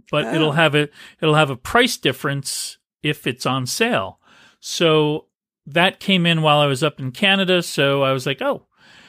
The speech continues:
Speaker 1: uh, and then I don't know if it was that day or the next day, you know, I made a note of it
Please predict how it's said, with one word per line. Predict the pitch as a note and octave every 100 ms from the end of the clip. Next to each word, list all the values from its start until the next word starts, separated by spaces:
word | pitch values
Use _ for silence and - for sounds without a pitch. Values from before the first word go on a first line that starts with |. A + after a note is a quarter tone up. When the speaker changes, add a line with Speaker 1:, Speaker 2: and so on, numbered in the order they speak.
| _ -
Speaker 1:
uh, | C#3 C#3 C3+ C3 B2+ _
and | D3+ D3+
then | D#3+ D3 B2+ - _ _ _ D3+
I |
don't | E3
know | D3+
if | C#3+
it | C3+
was | A#2
that | C3+ D3 A#2+
day | C#3+ D3+ D3
or | C3+
the | A#2
next | C3+ - -
day, | D3 C#3+ C#3+ C#3 D3
you | G#3
know, | F#3+
I | C#3
made | C3+ D3
a |
note | C#3+ C#3+ D3
of | C#3
it | E3 -